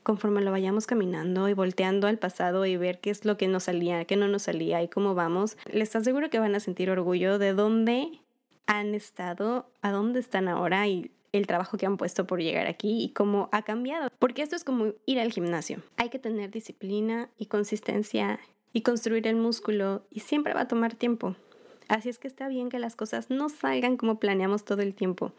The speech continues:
Está bien que nos salga un día y otro día no. Intentar cosas nuevas. Está bien, está bien ser imperfectos.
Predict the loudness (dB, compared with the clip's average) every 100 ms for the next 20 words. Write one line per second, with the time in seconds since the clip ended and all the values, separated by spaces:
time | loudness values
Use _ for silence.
0 | -16 -12 -12 -12 -2 -2 2 0 2 2
1 | 0 2 2 4 2 2 2 2 0 0
2 | 0 2 2 2 2 2 0 2 2 2
3 | 0 -2 0 -2 0 -2 -2 -2 0 -2
4 | -2 0 4 4 2 0 -2 0 0 0
5 | 2 2 2 0 -4 -4 -6 -2 -4